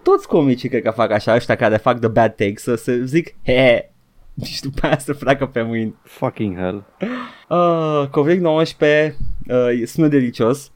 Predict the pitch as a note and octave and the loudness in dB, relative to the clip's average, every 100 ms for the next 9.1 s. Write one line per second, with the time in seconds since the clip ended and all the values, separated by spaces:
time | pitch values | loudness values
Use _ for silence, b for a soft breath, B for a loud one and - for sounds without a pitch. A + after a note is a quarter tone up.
0 | - B2+ B2 A#2 A2+ B2+ C3 B2+ A2+ G#2+ | -2 -2 0 2 2 2 0 0 0 -2
1 | A#2 A2+ B2 E3 C#3+ A2+ G#2 G#2 G#2 A2 | 0 0 4 4 2 0 0 0 0 -2
2 | C3+ - G#2 G#2 G2+ G2 G#2+ G2+ G#2+ A2 | -4 -6 -4 -4 -4 -4 -4 -2 -2 -2
3 | G2+ G2+ A2 G2+ - G2+ G2+ G2 G2 B2+ | -2 -2 -2 -2 -4 -4 -4 -2 0 -2
4 | E3+ _ _ _ B2+ A2+ G#2 C3+ - _ | -4 _ _ _ -2 0 0 -4 -6 _
5 | - - - F3 E3+ D#3+ D#3+ D#3 D#3+ D3 | -14 -10 -8 -2 2 4 4 4 2 0
6 | D#3+ E3+ E3 E3 F3 E3+ F3+ G3 G3+ G#3+ | -2 -2 -4 -4 -2 0 0 0 0 2
7 | G3+ A3 C#3+ G2 - - - - G3 F#3+ | 0 2 0 0 -4 -16 -16 -12 -8 -8
8 | F#3+ - - - G3+ F3+ - G2+ - A3+ | -8 -12 -12 0 2 2 0 -8 -6 -6
9 | F#3 | -6